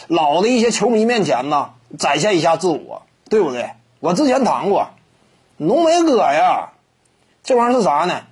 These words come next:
当年湖人队为了换他，送出去一大把东西，但是现在呢，仅仅过了半个赛季，情况出现了一定的改变。那浓眉哥呀，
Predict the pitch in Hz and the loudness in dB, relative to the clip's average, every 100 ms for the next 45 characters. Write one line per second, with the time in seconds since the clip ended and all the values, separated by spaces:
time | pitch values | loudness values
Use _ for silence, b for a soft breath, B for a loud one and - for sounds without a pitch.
0 | - 262 277 220 233 226 226 233 233 254 | -4 0 0 0 0 0 0 2 2 2
1 | 226 220 240 175 123 113 - - 277 233 | 0 0 -2 -2 -4 -6 -8 -4 -2 0
2 | 202 208 180 160 269 262 185 135 135 120 | 0 0 -2 0 0 0 -2 -6 -6 -10
3 | 131 120 - _ _ _ _ _ _ _ | -10 -10 -12 _ _ _ _ _ _ _
4 | _ 214 220 202 214 226 180 117 - _ | _ -2 0 0 0 0 -2 -6 -16 _
5 | _ - 214 349 269 156 151 277 240 202 | _ -4 0 2 0 -2 -2 0 2 2
6 | 330 233 151 151 117 123 - _ _ _ | 0 0 0 -2 -4 -12 -16 _ _ _
7 | _ _ - 185 220 247 220 196 220 214 | _ _ -6 -2 0 0 0 0 2 2
8 | 175 - 147 190 220 165 - 113 131 - | 0 -4 -4 -2 0 -2 -4 -6 -4 -4
9 | - _ _ _ _ _ _ _ _ - | -8 _ _ _ _ _ _ _ _ -8
10 | 226 277 285 349 302 330 320 196 117 139 | -2 2 2 2 2 2 2 2 2 2
11 | 135 80 | 0 -2